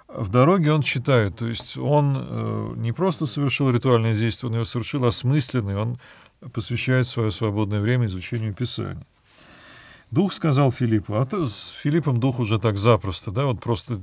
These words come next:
воспринимает его непосредственно: «Подойди к этой колеснице и иди рядом». Филипп подбежал к колеснице и услышал, что в ней читают пророка Исаию. А читали обычно вслух. А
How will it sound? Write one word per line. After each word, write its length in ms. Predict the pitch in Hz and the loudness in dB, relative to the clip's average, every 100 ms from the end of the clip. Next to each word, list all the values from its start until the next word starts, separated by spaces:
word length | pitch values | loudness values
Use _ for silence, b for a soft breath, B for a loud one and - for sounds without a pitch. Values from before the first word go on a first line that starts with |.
| 95 104 | -10 -10
воспринимает 600 | 107 - 123 127 143 123 | -8 -2 0 2 2 2
его 120 | 120 | 0
непосредственно: 840 | 113 104 110 117 104 - - 92 90 B B B B - | -2 -2 -2 0 -2 -4 -12 -12 -14 B B B B 0
«Подойди 320 | 127 190 208 | 2 2 2
к 60 | |
этой 160 | 175 135 | 2 0
колеснице 520 | 127 120 - 147 - | 0 0 0 -2 0
и 40 | 123 | -2
иди 140 | 104 | -2
рядом». 320 | 101 90 85 - _ _ _ _ - B B B | -4 -6 -10 -16 _ _ _ _ -20 B B B
Филипп 200 | 156 226 | -2 0
подбежал 460 | 196 143 139 143 156 | 0 0 0 0 0
к 60 | |
колеснице 500 | 156 139 127 135 - | 0 -4 -2 -4 -2
и 20 | 123 | -2
услышал, 420 | 107 202 - 165 | -2 -6 -4 -4
что 160 | - | -2
в 60 | 120 | -2
ней 140 | 156 | -2
читают 300 | 147 - 135 | -4 -4 -4
пророка 380 | 120 120 127 - | -2 0 0 0
Исаию. 380 | 117 - 101 90 B B B | -2 -2 -4 -6 B B B
А 100 | 131 | -8
читали 360 | 117 - 175 160 | -6 0 2 4
обычно 380 | 139 139 - 123 | 4 2 -2 -4
вслух. 440 | - 123 87 - _ _ _ _ _ _ - | -2 -4 -4 -12 _ _ _ _ _ _ -10
А 280 | 117 110 | -8 -8